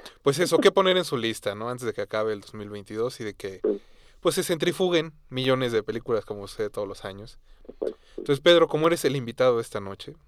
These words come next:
Speaker 1: te toca iniciar esta, pues, ruleta de elecciones.
Speaker 2: Uf, uf. O sea, ¿tengo que soltar como mis veinte,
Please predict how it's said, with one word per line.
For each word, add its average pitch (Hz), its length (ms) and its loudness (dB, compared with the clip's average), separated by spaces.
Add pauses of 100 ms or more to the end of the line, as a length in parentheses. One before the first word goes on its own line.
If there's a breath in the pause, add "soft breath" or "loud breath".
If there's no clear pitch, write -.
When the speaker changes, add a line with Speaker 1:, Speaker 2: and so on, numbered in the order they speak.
(100)
Speaker 1:
te 104 100 -8
toca 110 280 -2
iniciar 104 400 -4
esta, 104 420 -8 (440)
pues, 151 140 6
ruleta 143 460 8
de 117 80 4
elecciones. 117 720 -4 (440)
Speaker 2:
Uf, 139 160 0 (200)
uf. 117 140 -6 (500 soft breath)
O - 100 4
sea, 127 120 12
¿tengo 135 240 10
que - 80 -8
soltar 110 320 10
como 117 240 6
mis 92 160 -4
veinte, 104 300 6